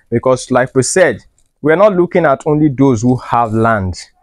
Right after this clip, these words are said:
to start farming. You can actually start farming without having a land. We have shown you how to plant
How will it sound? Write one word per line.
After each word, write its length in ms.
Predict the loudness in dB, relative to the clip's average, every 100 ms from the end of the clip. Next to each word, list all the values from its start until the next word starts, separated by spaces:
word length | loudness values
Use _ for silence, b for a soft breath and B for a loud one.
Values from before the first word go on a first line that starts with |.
| _ _ _
to 100 | -6
start 320 | 0 0 0
farming. 580 | -2 -2 -2 -2 -6 -4
You 100 | -4
can 220 | 0 -2 0
actually 460 | -4 -4 -2 0 -2
start 280 | -2 -2
farming 560 | -2 -4 -2 0 -2 -4 b b -2
without 300 | 0 2 0
having 480 | -2 -2 0 -2
a 80 | 0
land. 460 | 0 0 -2 -6 -12 _ _ _
We 100 | 2
have 220 | 2 0
shown 340 | -2 0 2 2
you 180 | 2
how 380 | 2 2 2 2
to 220 | -2 -10
plant 540 | -6 -2 0 0 -4